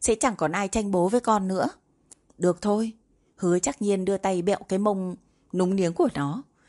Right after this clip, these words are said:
"Chỉ cần bố của con đồng ý là được, mẹ không có ý kiến." Nói rồi cô nhẹ nhàng đứng dậy, đứng dựa lưng vào thành tủ nhìn hai bố con. Con bé dựa vào lòng Phan Hạo Nho, ra sức làm nũng. "Bố ơi,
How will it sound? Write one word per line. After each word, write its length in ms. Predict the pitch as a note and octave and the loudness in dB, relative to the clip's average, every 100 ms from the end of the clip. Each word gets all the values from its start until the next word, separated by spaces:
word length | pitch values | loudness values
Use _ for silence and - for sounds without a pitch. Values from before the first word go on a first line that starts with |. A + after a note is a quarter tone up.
| _ | _
"Chỉ 100 | - | -2
cần 280 | F3 F3 E3 | 0 2 2
bố 140 | D#3+ D#3+ | 0 2
của 140 | E4+ | 0
con 220 | - F#3 | 0 0
đồng 160 | E3 D3 | 0 0
ý 160 | D3+ | 0
là 120 | G3+ C4+ | 0 0
được, 300 | E3 D#3 _ _ | 0 -2 _ _
mẹ 160 | F#3 F3 | -4 -2
không 200 | - F#3 | 0 -2
có 100 | F3+ | 0
ý 140 | E3+ | -2
kiến." 300 | F3 F#3 E3+ F4+ _ _ _ _ _ _ | -2 0 0 -2 _ _ _ _ _ _
Nói 240 | F3 E3+ F3 | -2 0 2
rồi 240 | A3 F#3 | 2 2
cô 140 | D#3 F#3+ | 0 -2
nhẹ 200 | F#3+ - | -2 -2
nhàng 220 | E3 D3+ | -4 -2
đứng 160 | D3 D#3 | -4 -2
dậy, 240 | G#3 F3 _ _ _ _ _ _ _ _ _ _ _ _ - | -4 -4 _ _ _ _ _ _ _ _ _ _ _ _ 0
đứng 360 | F#3 E3+ G3 C#4+ - | 0 2 -2 -6 -4
dựa 240 | D#3+ G#3 | 2 2
lưng 220 | F#3+ G#3 | 4 0
vào 120 | F#3+ F3 | 0 -2
thành 200 | E3+ C#3+ | -2 0
tủ 280 | F#3 D3+ - | 0 0 -4
nhìn 200 | E3 F3 | -4 -2
hai 180 | D#3 F#3 | -2 -2
bố 140 | E3+ | -2
con. 300 | D3+ F#3+ F#3 E3 _ _ _ - | -4 -2 -4 -6 _ _ _ -2
Con 180 | A3 G#3 | 0 2
bé 380 | F#3 F3+ C4+ F4+ - | 2 2 -2 -8 -2
dựa 180 | A#3 | 0
vào 140 | F#3+ F3 | 2 0
lòng 220 | E3+ D3 | 0 -2
Phan 180 | D3 F3+ | -6 -4
Hạo 160 | F#3 - | -6 -4
Nho, 320 | E3+ E3 D#3 _ _ | -4 -4 -6 _ _
ra 200 | - G#3+ | 0 2
sức 220 | G#3 F4 | 2 -2
làm 160 | - D#3 | -2 -2
nũng. 220 | D3 - - _ _ - | -2 -4 -8 _ _ 0
"Bố 200 | E3 F3+ | 4 4
ơi, 320 | G#3+ A3 G3 | 4 2 -2